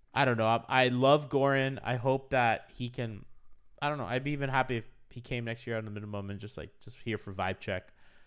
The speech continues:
Um, Lonzo's out for a long time, and they still don't even want Goran. So, just sad. I love Gogi, but I don't really think, I think, I think his time in the league is,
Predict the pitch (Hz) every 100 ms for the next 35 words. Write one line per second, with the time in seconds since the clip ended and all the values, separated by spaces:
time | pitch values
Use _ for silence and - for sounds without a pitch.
0 | - - _ - 101 98 92 90 104 107
1 | 110 104 101 104 104 - 101 95 90 -
2 | 95 92 92 - - - 92 82 87 92
3 | - 90 85 90 85 85 85 85 87 85
4 | - 104 90 - - - - - - -
5 | 151 - 127 117 110 - 113 107 110 107
6 | 104 101 104 101 104 104 101 101 104 98
7 | - - 107 110 101 - - 110 113 113
8 | 101 - 104 104 101 98 98 101 95